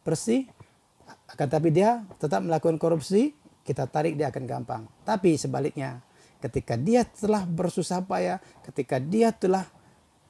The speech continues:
diberikan sejumlah in-, uang investasi politik oleh para cukong, ketika dia sudah jadi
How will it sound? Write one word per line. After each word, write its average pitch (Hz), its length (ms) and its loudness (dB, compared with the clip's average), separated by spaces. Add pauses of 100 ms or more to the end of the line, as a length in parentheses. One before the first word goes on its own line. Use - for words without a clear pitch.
(160)
diberikan 170 640 6
sejumlah 170 560 2 (240)
in-, 196 240 0 (480)
uang 202 480 2 (260)
investasi 180 540 2
politik 185 400 2
oleh 170 160 2
para 160 240 0
cukong, 214 480 0 (240)
ketika 156 320 -2
dia 214 160 4
sudah 202 320 0
jadi 220 680 0